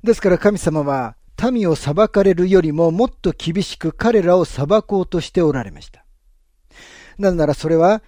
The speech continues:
彼らの祭司としての責任ある地位のためです。彼らはこのような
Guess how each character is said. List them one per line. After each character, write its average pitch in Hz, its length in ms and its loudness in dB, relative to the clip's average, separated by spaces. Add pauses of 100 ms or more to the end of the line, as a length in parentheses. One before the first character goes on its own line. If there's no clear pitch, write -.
(200)
彼 233 240 4
ら 160 160 4
の 151 100 -4
祭 233 260 0
司 - 140 -12
と 160 100 -4
し - 80 -8
て 180 120 -6
の 185 160 -2
責 220 400 -4
任 214 240 -4
あ 185 100 0
る 165 140 -2
地 233 300 -4
位 - 20 -2
の 180 120 -2
た 113 140 -10
め 67 80 -20
で - 140 -20
す。 - 200 -16 (2000)
彼 185 180 2
ら 156 140 2
は 160 80 0
こ - 160 -8
の 226 120 -2
よ 247 120 0
う 196 40 -2
な 175 160 -2